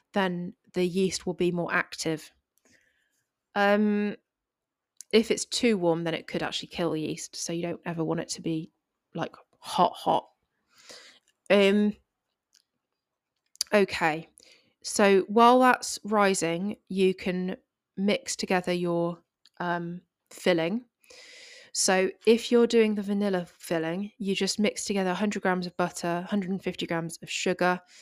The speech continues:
with the vanilla seeds from the pod and the paste, the vanilla, vil-, vanilla bean paste. Um, if you're doing the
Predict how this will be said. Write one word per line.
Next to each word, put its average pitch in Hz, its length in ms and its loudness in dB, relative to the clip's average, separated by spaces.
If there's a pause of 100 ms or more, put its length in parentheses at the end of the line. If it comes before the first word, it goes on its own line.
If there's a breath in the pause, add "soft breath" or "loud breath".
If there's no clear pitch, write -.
(380 loud breath)
with 190 400 2 (120)
the 175 180 0
vanilla 202 360 0
seeds 196 300 -2
from 170 180 -8
the 170 60 -8
pod 170 460 -2
and 170 180 -4
the 165 60 -6
paste, - 640 -4 (220)
the - 80 -18
vanilla, 170 400 0 (120)
vil-, 175 300 0
vanilla 185 320 2
bean 165 240 -4
paste. - 460 -4 (1400 loud breath)
Um, 185 500 2 (800)
if 220 260 4
you're 214 160 4
doing 202 400 2 (180)
the 190 280 0